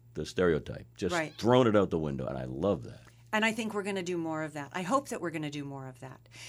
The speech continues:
Speaker 2: because the world needs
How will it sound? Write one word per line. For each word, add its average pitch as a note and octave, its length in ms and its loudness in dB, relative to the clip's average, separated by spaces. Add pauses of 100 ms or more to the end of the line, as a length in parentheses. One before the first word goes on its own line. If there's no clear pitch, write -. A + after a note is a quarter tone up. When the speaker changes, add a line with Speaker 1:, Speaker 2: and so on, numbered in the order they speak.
(180)
Speaker 2:
because G#3 540 -2 (540)
the G#3+ 80 2
world A#3+ 540 0 (600)
needs G#3+ 760 4